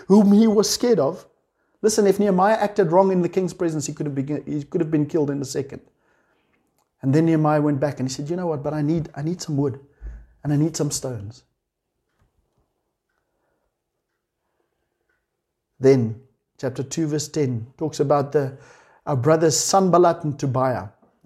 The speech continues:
Okay. Sanballat is not a name that you want to give your child. Sanballat,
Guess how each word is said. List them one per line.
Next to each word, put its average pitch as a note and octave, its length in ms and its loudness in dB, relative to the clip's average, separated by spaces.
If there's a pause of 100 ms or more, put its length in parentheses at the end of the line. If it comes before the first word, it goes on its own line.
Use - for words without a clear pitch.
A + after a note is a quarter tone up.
Okay. A#2+ 220 -4 (1600)
Sanballat F3+ 540 6
is C#3 100 -2
not D3+ 180 2
a C#3+ 60 2
name C#3+ 220 0
that C3 140 -4
you C#3+ 60 -2
want C#3 100 -2
to B2 60 -4
give C3+ 140 -4
your C3 100 0
child. D3+ 420 -2 (1160)
Sanballat, F#3 680 4